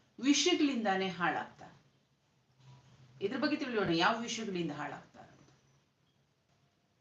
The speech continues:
ಈ ವಿಷಯ ಏನಿದೆ, ಈ ವಿಡಿಯೋದ ವಿಷಯ ಏನಿದೆ, ತುಂಬಾ ಸರಳ,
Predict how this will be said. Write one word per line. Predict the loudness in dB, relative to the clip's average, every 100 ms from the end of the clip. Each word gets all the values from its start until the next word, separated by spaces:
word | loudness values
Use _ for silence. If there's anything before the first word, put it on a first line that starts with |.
| _ _ _ 2
ಈ | 4
ವಿಷಯ | 6 4 6 8 10 8 4
ಏನಿದೆ, | 0 -2
ಈ | -6 -4 0
ವಿಡಿಯೋದ | 2 0 -2
ವಿಷಯ | -2 -2 0
ಏನಿದೆ, | 0 -2 -6
ತುಂಬಾ | -8 -4 -4 -4 -6
ಸರಳ, | -4 -2 0 -2